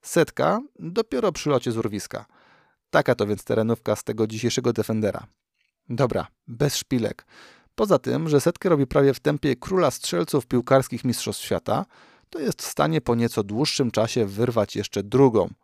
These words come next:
No, prawie, bo przy stu dziewięćdziesięciu jeden kilometrach na godzinę spuchnie. Ale i tak szacun. Uroczo. Tak,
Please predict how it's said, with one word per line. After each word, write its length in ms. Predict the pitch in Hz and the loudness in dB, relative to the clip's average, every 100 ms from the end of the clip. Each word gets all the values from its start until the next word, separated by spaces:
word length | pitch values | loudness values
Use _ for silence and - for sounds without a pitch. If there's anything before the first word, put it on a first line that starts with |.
| _ _ _ _ | _ _ _ _
No, 340 | 220 226 208 135 - _ | -6 0 2 2 -2 _
prawie, 560 | - 143 135 107 113 196 - - - _ - | 4 8 8 6 0 0 -8 -20 -20 _ -2
bo 140 | 147 | -2
przy 220 | - - | 0 -2
stu 200 | - - | -2 -2
dziewięćdziesięciu 640 | 180 160 151 131 151 135 127 | 0 2 2 0 -2 -2 -2
jeden 180 | 127 | -2
kilometrach 480 | 117 117 113 - 120 | -2 -2 -2 -2 -2
na 100 | 104 | -4
godzinę 360 | 98 95 107 95 | -4 -4 -4 -6
spuchnie. 500 | - 104 - 104 - _ _ _ | -6 -8 -6 -10 -14 _ _ _
Ale 460 | - - - 220 - _ | -12 -4 0 -2 -4 _
i 120 | 240 | -6
tak 240 | - 165 | 0 0
szacun. 380 | - 101 - 127 - _ - - - - _ _ _ _ | 2 0 -2 -12 -16 _ -20 -20 -20 -20 _ _ _ _
Uroczo. 520 | 233 208 147 - 104 - _ - - _ - | 10 12 12 8 -4 -8 _ -20 -20 _ -6
Tak, 540 | - - 208 - - | -4 0 0 0 -10